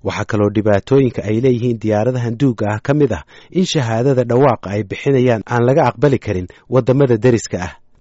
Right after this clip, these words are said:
taasoo dadka jooga garoomada daafihiisa ku sababta madax xanuun iyo qaylo xad dhaaf ah oo ka soo baxaysa matoorka, isla markaana sababi karta waxyeello caafimaad. Jaamac Axmed Muuse waa ku-xigeenka maareeyaha Hay'adda Duulista Rayidka Soomaaliya.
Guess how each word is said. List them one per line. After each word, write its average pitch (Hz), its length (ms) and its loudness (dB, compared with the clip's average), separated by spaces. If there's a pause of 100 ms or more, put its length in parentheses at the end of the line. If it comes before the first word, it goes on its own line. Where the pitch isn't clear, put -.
(120)
taasoo 113 320 -2
dadka 123 300 -2
jooga 117 280 0
garoomada 117 480 0
daafihiisa 117 680 -2
ku 165 80 -2
sababta 101 460 -4 (240)
madax 107 180 -2
xanuun 131 400 2
iyo 107 160 -2
qaylo 123 240 0
xad 123 240 -8
dhaaf 127 240 2
ah 107 140 -4
oo 110 100 -4
ka 156 120 -2
soo 127 200 -2
baxaysa 104 400 -6 (340)
matoorka, 131 540 0
isla - 260 -6
markaana 127 400 -2
sababi 120 380 0
karta - 320 -8 (300)
waxyeello 120 420 0
caafimaad. 95 480 -4 (760)
Jaamac 151 460 2
Axmed 131 380 -2
Muuse 123 320 0
waa 104 180 0
ku-xigeenka 120 520 -2
maareeyaha 104 540 0
Hay'adda 120 280 0
Duulista 117 420 -2
Rayidka 117 460 0
Soomaaliya. 110 560 0